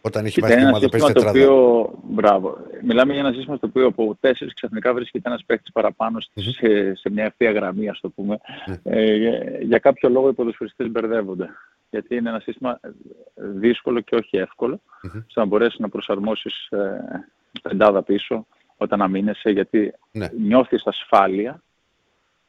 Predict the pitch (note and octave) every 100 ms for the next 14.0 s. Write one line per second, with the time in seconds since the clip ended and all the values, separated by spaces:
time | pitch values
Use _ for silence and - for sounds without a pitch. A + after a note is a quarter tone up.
0 | _ _ _ _ _ _ G2 F#2 - F#2
1 | - F#2 F2+ - G2 G2+ C3 - - G2
2 | G2 G2+ F#2+ - - G#2 A#2+ C3 A2+ A#2
3 | A2+ A2 G2+ A#2 A2+ - _ - A2 G#2
4 | G2+ - _ _ _ _ F#2 F2+ G#2 G#2
5 | - F2+ - G#2 F#2+ - F#2 - G#2+ -
6 | G2+ F2+ G2 G#2 G2+ F#2+ - G#2 - G2
7 | - - _ - G#2 B2 A#2+ C3 A#2 A#2
8 | G#2+ G#2 G2+ - A2+ - D3 D3+ _ _
9 | _ _ C3 B2+ B2 B2+ - A#2 A2+ G#2+
10 | G2+ C3+ B2 A#2+ G#2 A2 A#2+ - A#2+ _
11 | _ _ - A2 G#2 - A2 G#2+ G#2 A2+
12 | B2 B2 B2+ A#2 A2+ G#2+ A2 - G2+ G2
13 | F2+ E2+ - G2 - A#2 A#2 - -